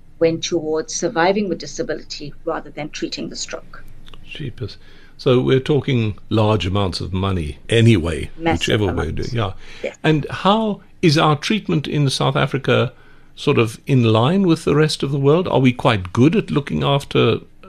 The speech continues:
Speaker 2: um, stroke patients here?
Speaker 1: Yes, we're a country of extremes, as you know.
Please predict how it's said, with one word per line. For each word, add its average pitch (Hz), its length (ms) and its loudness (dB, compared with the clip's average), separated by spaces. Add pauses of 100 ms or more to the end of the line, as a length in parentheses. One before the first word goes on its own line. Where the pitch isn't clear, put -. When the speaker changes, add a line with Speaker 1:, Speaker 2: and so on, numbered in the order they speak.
Speaker 2:
um, 110 300 -2
stroke - 460 -2
patients - 460 -2
here? 185 200 -2 (340)
Speaker 1:
Yes, - 440 -4
we're 196 160 2
a 196 40 -4
country 208 480 -4
of 170 180 -8
extremes, 208 720 -6
as 165 300 -4
you 160 100 -6
know. 160 380 -4